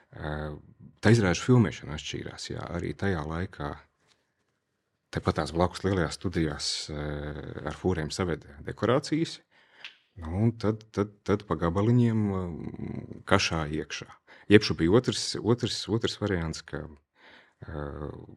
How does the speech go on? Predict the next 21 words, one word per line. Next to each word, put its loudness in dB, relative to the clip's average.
bija -6
tādi, -12
nu, 0
kā 0
arī 4
šobrīd, -2
eh, -12
ir 2
tikai -4
bišķiņ -4
savādāks -4
viņas -6
izstāsts. -8
Em, -10
pārvietojamās 2
tehniskās -2
stacijas, -4
kas -10
tad, -14
nu, -6
brauca, -2